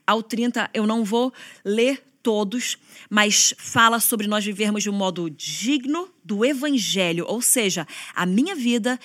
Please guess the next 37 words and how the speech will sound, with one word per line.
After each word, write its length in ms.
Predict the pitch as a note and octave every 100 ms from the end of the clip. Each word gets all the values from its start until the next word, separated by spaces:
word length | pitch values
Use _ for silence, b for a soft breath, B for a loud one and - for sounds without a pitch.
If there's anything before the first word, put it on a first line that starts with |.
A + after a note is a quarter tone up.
| B -
e 80 | F#3
a 60 |
sua 320 | F3+ - D4
vida, 360 | B3+ G3 E3 D#3+
será 240 | - G#3+
que 120 | C4+ E4+
ela 100 | D4+
é 60 |
digna 760 | F#3+ - A3 C#4 F3+ D#3+ C#3 D#3+ _ _ _ -
do 140 | E3+
Evangelho? 640 | C4 A3+ G3 A3+ G3 E3 D#3 B B
Quando 180 | - C4+
você 260 | C4+ - C#4
olha 260 | C4 D#4
o 40 | C#4+
jeito 180 | D4 -
que 80 |
você 80 | C#4+
tá 140 | C4+ D4+
vivendo, 600 | C#4+ F#3+ A#3 A3+ E3+ - B B B
você 220 | G#3 -
olha 120 | B3
e 20 |
você 100 | B3+
pensa 220 | C4+ B3+ A#3
assim, 340 | - G#3+ G#3+
"Uau, 480 | A3+ A#3+ A3 F3 - B B B B
é 140 | G#3+
digno 680 | F3+ - A3+ C#4 G3+ A#3 A3 -
do 120 | G#3+
Evangelho 920 | G#3+ G#3 F#3+ D#3+ G#3 G#3 G#3+ G#3 G#3+ B B
de 140 | E3
Cristo." 580 | F#3 A3 F3 - - D3+ - B B
A 80 | F#3
minha 280 | G#3 C#4+ D#4
vida, 200 | A3 A#3+
ela 280 | A#3 A3